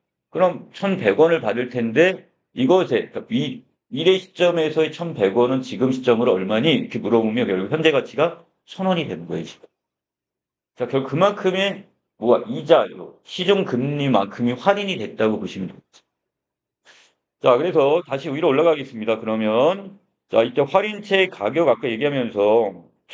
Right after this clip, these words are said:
자, 할인채 가격이 액면가의 가치, 현재 가치보다 낮다면, 자, 이것이,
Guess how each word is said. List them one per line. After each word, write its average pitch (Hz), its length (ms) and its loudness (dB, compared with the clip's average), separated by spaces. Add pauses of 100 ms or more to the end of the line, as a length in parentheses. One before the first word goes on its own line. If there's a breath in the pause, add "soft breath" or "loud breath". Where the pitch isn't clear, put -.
(260 loud breath)
자, 113 80 4
할인채 196 580 0
가격이 151 560 4
액면가의 160 840 2
가치, - 440 -10
현재 170 280 4
가치보다 123 600 0
낮다면, 101 640 -2
자, 107 120 0
이것이, 127 600 2